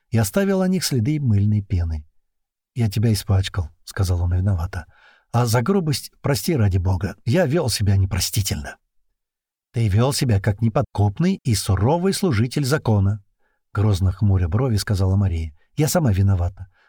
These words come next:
Нужно было объяснить толком. Я попыталась выехать на эмоциях, забыла, что милиционеры шуток не понимают". "Но это уже перегиб с твоей стороны", — улыбнулся Гуров, у которого отлегло от сердца.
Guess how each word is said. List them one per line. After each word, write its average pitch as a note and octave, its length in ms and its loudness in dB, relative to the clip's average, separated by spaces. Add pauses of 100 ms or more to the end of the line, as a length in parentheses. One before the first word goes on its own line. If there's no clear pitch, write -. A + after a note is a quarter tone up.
Нужно F3 280 2
было G3 280 0
объяснить C#3+ 480 -2
толком. G2+ 440 0 (380)
Я E3 300 0
попыталась D3+ 680 -2
выехать D3+ 440 -2
на C#3+ 140 2
эмоциях, C3 520 0
забыла, A#2+ 520 2
что B2 260 -2
милиционеры B2+ 640 0
шуток G#2+ 340 -4
не A2 100 2
понимают". D3+ 560 0 (920)
"Но G#2 400 2
это B2 340 2
уже A2+ 260 2
перегиб G#2 480 2
с - 60 -6
твоей G#2 240 2
стороны", — G2 500 0 (300)
улыбнулся F#2 540 0
Гуров, F2 360 -2 (360)
у G2 100 -2
которого G2 440 0
отлегло A#2+ 360 -2
от F2+ 80 -4
сердца. - 380 -6